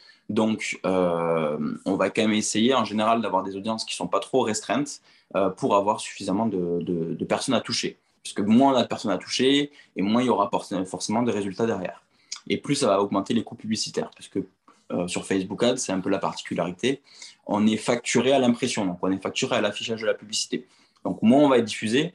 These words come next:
et plus ça va nous coûter cher, parce qu'effectivement, il va, on va toucher, euh, des personnes plus qualifiées en général. Donc, euh, à la fois au niveau donc, de l'autre, on va laisser en mode automatique la campagne, on va mettre les audiences, on va essayer de trouver des gens, donc mettre des,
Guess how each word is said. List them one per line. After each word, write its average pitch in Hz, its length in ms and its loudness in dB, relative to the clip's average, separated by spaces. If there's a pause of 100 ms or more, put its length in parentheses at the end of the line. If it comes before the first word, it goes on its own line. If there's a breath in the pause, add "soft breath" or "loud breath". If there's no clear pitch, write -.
et - 80 0
plus - 140 -8
ça 113 100 0
va 101 80 0
nous 104 140 -2
coûter - 180 -8
cher, - 260 -6
parce - 120 -12
qu'effectivement, - 480 -2
il 113 100 0
va, 80 240 -2 (300 soft breath)
on 92 80 -4
va 92 100 2
toucher, 107 400 0
euh, 92 120 0 (160)
des 92 120 -2
personnes 101 300 -2
plus - 160 -8
qualifiées 107 380 0
en 85 100 0
général. 85 320 -8 (760 loud breath)
Donc, 117 400 4 (320 loud breath)
euh, 98 300 4
à 127 100 4
la 143 100 4
fois 165 200 0
au - 20 2
niveau 156 320 2
donc, 123 240 4
de 135 80 4
l'autre, 123 260 2
on 107 160 -2
va 117 140 2
laisser 127 240 -2
en 131 80 2
mode 120 180 0
automatique 113 400 0
la 104 80 -2
campagne, 151 640 0
on 110 100 0
va 117 160 4
mettre 123 260 0
les 120 140 -10
audiences, 127 380 -2
on - 20 -6
va 101 80 -2
essayer 104 160 -4
de - 40 -20
trouver 107 200 -6
des 104 140 -4
gens, 113 180 2
donc 107 320 -4
mettre 117 240 6
des, 107 160 -4